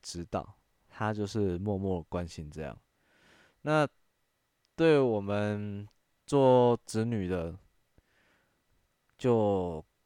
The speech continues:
一开始就是感受不太到嘛，所以我就很酷的跟爸爸讲完那些话。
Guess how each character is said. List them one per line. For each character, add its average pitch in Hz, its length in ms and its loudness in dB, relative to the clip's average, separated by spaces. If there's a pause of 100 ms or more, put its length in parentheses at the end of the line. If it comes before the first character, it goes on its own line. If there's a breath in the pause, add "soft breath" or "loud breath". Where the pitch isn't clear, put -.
(180)
一 160 80 4
开 156 280 2
始 87 280 -8
就 113 180 -6
是 110 180 -8 (120)
感 90 180 -8
受 123 160 0
不 98 160 -8
太 107 220 -2
到 - 240 -4
嘛， - 80 -20 (1500)
所 120 180 -6
以 92 340 -12 (140)
我 107 160 -12
就 123 220 0
很 110 240 -8
酷 139 260 4
的 123 60 2
跟 120 100 -4
爸 131 100 6
爸 117 140 4
讲 90 160 -2
完 90 100 -4
那 104 160 -2
些 101 160 -2
话。 98 220 -4